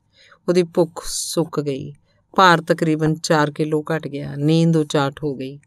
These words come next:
ਸਵੇਰੇ ਤੜਕੇ ਹੀ ਉਹਦੀ ਜਾਗ ਖੁੱਲ੍ਹ ਜਾਂਦੀ, ਪਰ ਉੱਠਣ ਨੂੰ ਰੂਹ ਨਹੀਂ ਸੀ ਕਰਦੀ। ਤਰੋ-ਤਾਜ਼ਾ ਹੋਣ ਦੀ ਬਜਾਏ ਉਹਨੂੰ ਇੰਜ ਲੱਗਦਾ ਜਿਵੇਂ ਉਹ ਸਦੀਆਂ ਦੀ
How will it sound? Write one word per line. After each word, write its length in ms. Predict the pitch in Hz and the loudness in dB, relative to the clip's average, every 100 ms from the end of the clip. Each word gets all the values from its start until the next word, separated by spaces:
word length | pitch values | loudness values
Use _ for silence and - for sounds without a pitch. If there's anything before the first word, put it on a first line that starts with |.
| _ - _ | _ -20 _
ਸਵੇਰੇ 340 | - 180 175 | 4 6 6
ਤੜਕੇ 440 | 170 170 160 160 175 | 6 4 2 2 2
ਹੀ 60 | |
ਉਹਦੀ 220 | 165 160 151 | 4 2 0
ਜਾਗ 280 | 143 135 131 | 2 0 -4
ਖੁੱਲ੍ਹ 240 | - 147 | -6 -6
ਜਾਂਦੀ, 360 | 147 147 143 147 | -4 -6 -4 -4
ਪਰ 180 | 156 160 | -2 -2
ਉੱਠਣ 300 | 151 170 160 | -2 -2 0
ਨੂੰ 160 | 151 | 0
ਰੂਹ 160 | 156 170 | 0 -2
ਨਹੀਂ 160 | 170 | -4
ਸੀ 160 | 147 139 | -6 -8
ਕਰਦੀ। 460 | - 131 147 - - _ _ _ - _ _ - | -10 -16 -16 -20 -20 _ _ _ -20 _ _ 4
ਤਰੋ-ਤਾਜ਼ਾ 720 | 196 202 202 180 165 160 160 | 6 6 4 4 6 4 0
ਹੋਣ 300 | 156 147 151 | 0 -2 0
ਦੀ 140 | 151 | 2
ਬਜਾਏ 400 | 151 139 139 139 | 0 0 0 0
ਉਹਨੂੰ 200 | 147 151 | 0 0
ਇੰਜ 200 | 156 165 | 0 0
ਲੱਗਦਾ 380 | 160 147 131 147 | 2 0 0 -2
ਜਿਵੇਂ 240 | 160 160 156 | 0 -2 -2
ਉਹ 60 | |
ਸਦੀਆਂ 520 | 147 - 170 170 170 | -4 -2 0 2 0
ਦੀ 160 | 165 160 | 0 -2